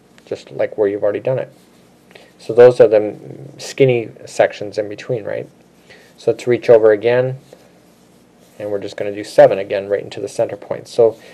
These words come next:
this side of our pattern goes really fast, this line. It's the one, the underside, takes a little bit more time, and it's more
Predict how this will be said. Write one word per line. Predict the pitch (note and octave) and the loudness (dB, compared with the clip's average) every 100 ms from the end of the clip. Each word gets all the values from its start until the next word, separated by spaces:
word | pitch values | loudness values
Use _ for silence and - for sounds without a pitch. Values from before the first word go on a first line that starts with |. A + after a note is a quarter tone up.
| - - | -6 4
this | D#3 - | 4 6
side | B2+ A#2+ A#2 | 6 8 8
of | A2 | 8
our | G2+ | 6
pattern | G2+ A2 G#2 G#2+ | 6 0 0 0
goes | G#2 F#2+ | -2 -2
really | G2 G#2 G#2+ | -2 0 0
fast, | - G2 G2+ G2+ - | 0 -2 -2 -4 -8
this | G#2 - | -8 -4
line. | G#2 G2+ G#2 | -4 -2 -4
It's | - - - | -10 -12 -12
the | - A2 | -6 -2
one, | G#2+ B2 | 0 -2
the | - | -4
underside, | G#2+ G2+ - G#2 G2+ - - - | 0 0 0 0 -2 -4 -20 -12
takes | - A#2+ | -8 -2
a | B2+ | 2
little | C3+ D3+ | 4 6
bit | C#3 A#2 | 6 4
more | A2+ | 2
time, | G#2 - A2 | 0 -2 -4
and | A#2 | -2
it's | A2+ - | -4 -2
more | D#3 | 4